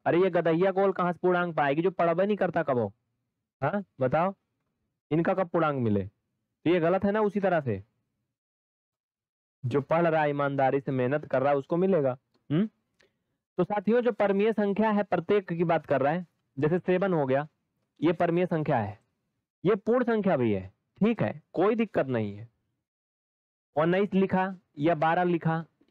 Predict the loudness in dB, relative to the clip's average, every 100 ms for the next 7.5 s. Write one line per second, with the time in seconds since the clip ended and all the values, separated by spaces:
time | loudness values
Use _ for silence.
0 | _ 0 0 0 0 0 -2 -4 -12 -20
1 | -20 _ _ _ _ _ _ _ _ _
2 | _ _ _ _ _ -4 -2 0 0 2
3 | 0 0 -2 0 0 2 0 0 -2 0
4 | -2 0 -2 -2 -4 -8 -14 _ _ _
5 | -4 0 0 0 0 0 0 0 0 0
6 | 0 0 0 0 0 2 0 0 0 2
7 | 2 2 2 0